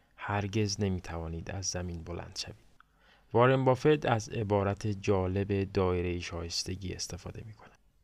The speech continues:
داخل این دایره توانایی‌هایی هستند که در آنها مهارت زیادی دارید. بیرون آن مسائلی هستند که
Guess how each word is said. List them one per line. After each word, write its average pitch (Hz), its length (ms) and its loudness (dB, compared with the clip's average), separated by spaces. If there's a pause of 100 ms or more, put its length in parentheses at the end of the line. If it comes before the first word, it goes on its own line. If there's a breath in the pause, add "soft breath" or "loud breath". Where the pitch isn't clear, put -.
(120)
داخل 127 300 4
این 143 140 2
دایره 110 400 6
توانایی‌هایی 95 1080 0
هستند 87 600 -6
که 92 100 -8
در 90 240 -2
آنها 90 680 -4 (240)
مهارت 90 680 0
زیادی 87 580 -4
دارید. - 320 -12 (120)
بیرون 139 380 6
آن 139 320 6
مسائلی 110 540 4
هستند 92 600 -2
که 87 400 -6